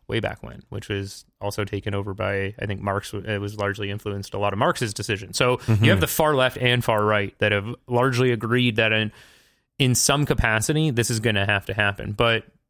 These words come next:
Speaker 1: the other way to kinda to, to push back against some of the opposition you might have is when you get into the idea of taxing productivity, what it does is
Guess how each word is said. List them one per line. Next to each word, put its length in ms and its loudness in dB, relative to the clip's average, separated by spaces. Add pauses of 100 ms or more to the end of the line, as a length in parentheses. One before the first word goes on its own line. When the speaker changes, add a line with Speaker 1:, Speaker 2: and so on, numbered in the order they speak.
(380)
Speaker 1:
the 480 2
other 300 2
way 240 2
to 80 0
kinda 500 0 (960)
to, 320 2
to 540 0 (540)
push 260 0
back 380 0
against 380 0
some 200 2
of 140 0
the 260 0
opposition 600 0
you 80 0
might 220 -2
have 320 -2 (460)
is 400 2
when 160 0
you 80 2
get 160 2
into 160 -2
the 140 0
idea 360 2
of 80 0
taxing 460 0
productivity, 880 -2 (360)
what 120 2
it 120 -2
does 340 2
is 500 2